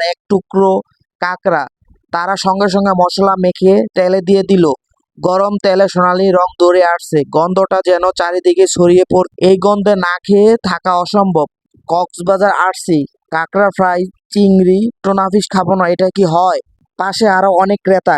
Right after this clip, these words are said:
কেউ ভিডিও করছে, কেউ লাইভ দিচ্ছে। সবাই বলছে, "ভাই, এখানকার টেস্ট আলাদা।" সত্যি, এই রাস্তা ফ্রাইয়ের আলাদা একটা মায়া আছে। দেখো, এই ভ্যানে আছে কাঁকড়া, চিংড়ি, বড় চিংড়ি, সি ফুডের সব রকম আইটেম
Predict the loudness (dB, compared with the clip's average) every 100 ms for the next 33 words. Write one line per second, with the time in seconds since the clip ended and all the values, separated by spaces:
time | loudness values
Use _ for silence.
0 | 2 2 4 2 2 2 2 -2 0 2
1 | 2 2 2 2 0 -4 -4 -4 -4 -2
2 | -2 0 -2 0 0 2 0 2 0 0
3 | -2 0 0 -2 0 -2 2 2 2 0
4 | -2 0 0 -2 -4 -4 -2 0 0 2
5 | 2 2 0 0 -2 -2 -2 0 0 2
6 | 0 0 0 -2 -2 -2 0 0 2 0
7 | 0 -2 -4 _ -4 -2 0 0 2 2
8 | 4 2 2 0 0 -2 -2 -4 -4 -2
9 | -2 -2 -2 0 2 2 0 2 0 2
10 | 2 0 0 -2 -2 0 0 -2 -6 -16
11 | -4 -2 0 0 0 0 0 -2 0 0
12 | 0 -2 -2 -2 -2